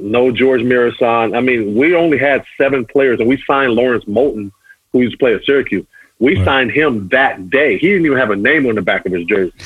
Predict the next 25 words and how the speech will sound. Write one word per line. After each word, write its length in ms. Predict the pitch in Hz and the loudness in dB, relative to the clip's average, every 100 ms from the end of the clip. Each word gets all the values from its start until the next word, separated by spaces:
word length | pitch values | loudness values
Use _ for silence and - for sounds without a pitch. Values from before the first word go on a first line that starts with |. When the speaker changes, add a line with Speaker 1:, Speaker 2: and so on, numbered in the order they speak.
| - - | -8 -6
Speaker 2:
<laughs> 340 | - - 151 | -6 -8 -2
Speaker 1:
We 160 | 302 180 | 0 0
signed 460 | - 147 156 151 135 | 0 0 2 2 2
him 360 | 147 135 110 92 | 0 0 -2 0
that 440 | 131 131 110 98 | 0 0 -4 -2
day. 220 | 131 123 | 0 2
He 120 | 107 160 | 0 -2
showed 360 | - 147 135 | 0 0 2
up 120 | 123 | 0
that 320 | 104 120 110 101 | 0 0 0 0
day. 160 | 117 | 0
We 100 | 110 | 2
only 200 | 165 165 | 0 0
had 240 | 135 127 - 131 | 0 -2 -2 -2
eight 200 | 131 - - | -2 -4 -8
people, 440 | - 131 - - _ _ | -6 -4 -6 -10 _ _
seven 280 | 147 151 147 | 0 0 0
before 320 | 123 - 120 | -2 -2 0
Lawrence 260 | 113 110 104 | 0 -2 -2
Moulton. 260 | 113 98 85 | -4 -4 -4
So 300 | - 117 107 - _ _ _ _ _ _ _ | -2 0 0 -4 _ _ _ _ _ _ _
I'm 180 | 160 247 | -4 0
looking, 420 | 180 - 143 131 | 0 0 0 0
I'm 160 | 120 208 | -2 0
like, 260 | 123 98 | 0 -2